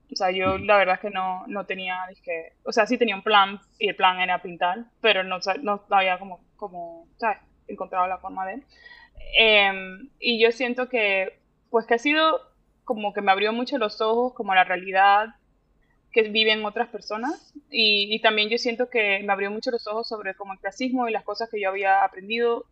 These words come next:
Speaker 1: ¿sabes? Como que aceptado en mi vida que eran como nociones clasistas y venir a Estados Unidos y darme cuenta que en verdad, dije, eso no, no es así, ¿no? O sea, eso fue como, como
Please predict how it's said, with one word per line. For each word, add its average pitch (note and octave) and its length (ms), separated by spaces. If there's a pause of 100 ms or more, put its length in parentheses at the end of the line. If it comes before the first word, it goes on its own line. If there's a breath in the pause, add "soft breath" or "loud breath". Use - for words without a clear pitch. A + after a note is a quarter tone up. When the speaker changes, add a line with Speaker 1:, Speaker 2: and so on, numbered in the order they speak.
Speaker 1:
¿sabes? G#3 280
Como F3+ 220
que F#3 280
aceptado G#3 520
en G#3 100
mi F#3+ 80
vida G3 400 (400 soft breath)
que G#3+ 100
eran F#3+ 220
como F#3 440
nociones G#3 800
clasistas A3 800 (380 soft breath)
y A3+ 100
venir G#3+ 240
a B3 40
Estados A#3 260
Unidos G#3+ 260
y A3+ 60
darme F#3+ 220
cuenta G3 280
que G3+ 80
en F#3+ 60
verdad, F3 400
dije, F#3 200
eso F#3+ 180
no, F3+ 360 (280)
no A3 220
es G3+ 100
así, F#3+ 400
¿no? F3+ 140
O G#3+ 40
sea, A3 140
eso A3+ 100
fue A#3+ 140
como, B3+ 420
como F#3 540